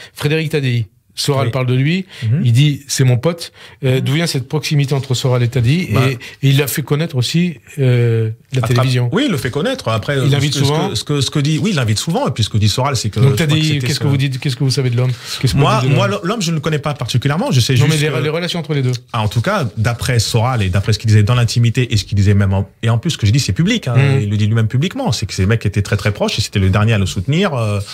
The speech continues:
Speaker 2: euh, parce qu'il connaît, il était ami avec la sœur de Tadei, euh, et voilà, donc lui, il, il, euh, très longtemps, pendant très longtemps, euh, Tadei, euh, à travers, alors, enfin, je connais pas Tadei, est-ce que c'est
Speaker 1: Est-ce que
Speaker 2: peut-être
Speaker 1: c'est un Soralien, Tadei ?
Speaker 2: Je,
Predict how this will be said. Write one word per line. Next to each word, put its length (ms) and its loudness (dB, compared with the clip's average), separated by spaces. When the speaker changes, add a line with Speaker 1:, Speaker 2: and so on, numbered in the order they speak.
Speaker 2:
euh, 60 0
parce 160 0
qu'il 120 0
connaît, 300 4
il 80 4
était 160 2
ami 240 2
avec 180 -2
la 100 -2
sœur 180 -2
de 100 0
Tadei, 580 2
euh, 180 -2
et 80 0
voilà, 220 2
donc 160 -2
lui, 340 0
il, 140 -2
il, 240 0
euh, 280 0
très 220 2
longtemps, 320 -4
pendant 200 0
très 160 -2
longtemps, 440 0
euh, 240 0
Tadei, 640 0
euh, 240 0
à 100 -4
travers, 260 -4
alors, 200 -2
enfin, 140 -10
je 80 -10
connais 160 -2
pas 80 0
Tadei, 320 0
est-ce 120 -2
que 80 -6
c'est 260 0
Speaker 1:
Est-ce 120 2
que 40 4
Speaker 2:
peut-être 100 2
Speaker 1:
c'est 160 0
un 80 0
Soralien, 460 0
Tadei ? 360 0
Speaker 2:
Je, 140 -10